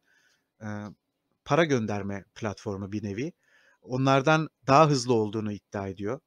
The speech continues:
Avax'ın. E, teknik olarak öyle. Rakamlara baktığımız zaman.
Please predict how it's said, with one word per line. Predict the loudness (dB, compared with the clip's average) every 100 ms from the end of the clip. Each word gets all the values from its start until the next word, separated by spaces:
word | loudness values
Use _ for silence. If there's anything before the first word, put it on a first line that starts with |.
| _ _ _
Avax'ın. | -10 -10 -10 -12 -12 _ -20
E, | -12
teknik | -10 -6 0
olarak | 2 4 2 2
öyle. | 2 0 -8 _ -12 -10
Rakamlara | -4 -2 0 0 2
baktığımız | 0 -2 -4 -2
zaman. | -4 -8 -10